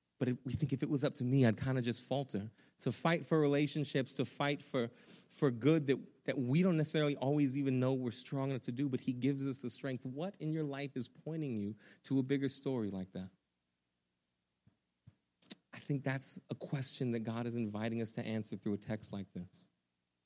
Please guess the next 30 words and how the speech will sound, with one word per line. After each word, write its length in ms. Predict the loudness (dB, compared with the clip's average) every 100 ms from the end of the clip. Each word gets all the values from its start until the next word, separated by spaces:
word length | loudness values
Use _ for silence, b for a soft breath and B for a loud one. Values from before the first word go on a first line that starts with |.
| _ _ _ _ _
A-, 340 | -20 -10 -4 -2
and 100 | 0
I 80 |
think 240 | 0 0 0
as 120 | 0
we 120 | 0
answer 260 | 0 -2 0
that 140 | -2
question 400 | -2 -2 -2 0
and 120 | 0 -2
find 420 | -4 -4 0 0
that 160 | -2
place, 540 | -6 -4 -2 -4 -8 -18 _ _ _ _
he 100 | -2
invites 340 | 0 2 -2 -2
us 120 | -4
to 100 | -2
experience 440 | -4 0 0 0
the 80 | -2
hope 200 | -4 -2
that 80 | 0
he 60 | 2
longs 320 | 2 -2 -4
to 100 | -2
give 220 | 0 0
us 280 | 0 -8 -16 -8
as 200 | -6 -4
the 100 | -2
Good 160 | -2
Shepherd. 480 | -2 -6 -4 -8 -10